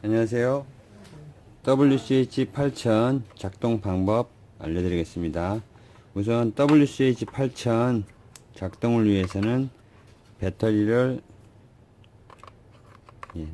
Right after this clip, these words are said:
넣어주셔야겠죠? 배터리를 넣어주신 다음에요. 가운데, 가운데 안테나를 연결해 주시고요. 자, 그 다음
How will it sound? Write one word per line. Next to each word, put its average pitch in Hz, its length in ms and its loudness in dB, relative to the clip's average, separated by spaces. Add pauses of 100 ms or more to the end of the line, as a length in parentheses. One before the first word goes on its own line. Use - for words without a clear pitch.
(100)
넣어주셔야겠죠? 87 960 -2 (920)
배터리를 92 720 -4
넣어주신 87 440 -6
다음에요. 87 500 -4 (1500)
가운데, 98 760 0 (2250)
가운데 92 640 -4 (240)
안테나를 87 680 -6 (2750)
연결해 85 340 -4
주시고요. 78 640 -6 (460)
자, 95 80 -4
그 104 120 -6
다음 98 600 0